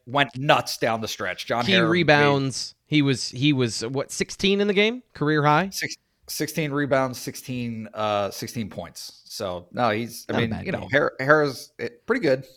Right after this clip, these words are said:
Speaker 1: Pretty good. But <laughs> look, they, they got a win against Michigan State. What's, what's curious about it is now they have Minnesota at four P M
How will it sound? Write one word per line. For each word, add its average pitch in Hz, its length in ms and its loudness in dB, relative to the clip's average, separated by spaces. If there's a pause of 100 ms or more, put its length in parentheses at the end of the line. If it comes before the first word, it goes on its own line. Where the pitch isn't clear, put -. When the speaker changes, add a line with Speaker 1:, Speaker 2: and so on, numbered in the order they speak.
(540)
Speaker 1:
Pretty 220 160 0
good. 139 140 0
But 262 320 6 (140)
<laughs> - 180 -20
look, 294 220 8
they, 220 260 4 (280)
they 180 100 2
got 226 120 8
a 220 60 8
win 226 140 8
against 196 260 2
Michigan 165 260 -4
State. 240 220 0
What's, 220 320 0
what's 220 200 2
curious 277 400 0
about 123 300 2
it 135 160 -2
is 143 460 -6 (1080)
now 139 260 6
they 175 140 6
have 143 640 0 (240)
Minnesota 139 680 0
at 117 80 -6
four 156 300 0
P 170 300 -2
M 120 320 -4